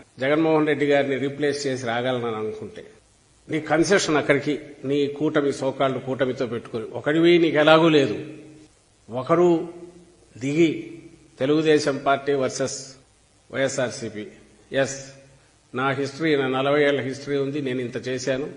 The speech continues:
అని చెప్పుకునే ధీమా కానీ సత్తా కానీ చంద్రబాబు నాయుడు గారికి లేదు. పోనీ వదిలేద్దాం. పొత్తు పెట్టుకున్నావు, పోనీ ఆ పొత్తు పెట్టుకునైనా సరే మీ అందరితో జట్టు కట్టుకొని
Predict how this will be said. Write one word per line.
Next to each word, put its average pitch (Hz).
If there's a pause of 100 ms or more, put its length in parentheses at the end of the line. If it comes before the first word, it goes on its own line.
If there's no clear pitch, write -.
(160)
అని 127
చెప్పుకునే 127
ధీమా 131
కానీ 135
సత్తా 127
కానీ 120 (480)
చంద్రబాబు 113
నాయుడు 104
గారికి 107
లేదు. -
పోనీ 123 (220)
వదిలేద్దాం. 110 (1080)
పొత్తు 160
పెట్టుకున్నావు, 175 (720)
పోనీ 165
ఆ 147
పొత్తు 143
పెట్టుకునైనా 185
సరే 156 (760)
మీ 139
అందరితో 143
జట్టు 127
కట్టుకొని 123